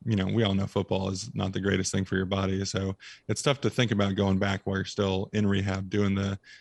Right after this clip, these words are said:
the daily things. And, you know, once I am able to get to that point, uh, we'll figure it out.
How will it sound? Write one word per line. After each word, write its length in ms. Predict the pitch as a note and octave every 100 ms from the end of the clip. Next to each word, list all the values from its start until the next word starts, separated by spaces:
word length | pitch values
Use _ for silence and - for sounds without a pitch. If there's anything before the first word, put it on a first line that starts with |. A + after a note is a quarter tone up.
| -
the 80 | F#2+
daily 320 | G2 G2 F#2+
things. 400 | - G2 G2 F#2
And, 240 | F#2 F#2+ F#2+ - - _
you 60 | -
know, 100 | F#2
once 240 | F#2+ G2+
I 80 | G2+
am 180 | G2+ G#2
able 240 | G#2+ A2 G#2+
to 100 | A#2
get 160 | A2+
to 80 | A#2+
that 180 | A#2 A2
point, 340 | C3 B2+ B2 -
uh, 160 | G2
we'll 100 | F#2+
figure 280 | F#2+ G#2+ G2
it 80 | G2
out. 340 | G2+ G#2 G#2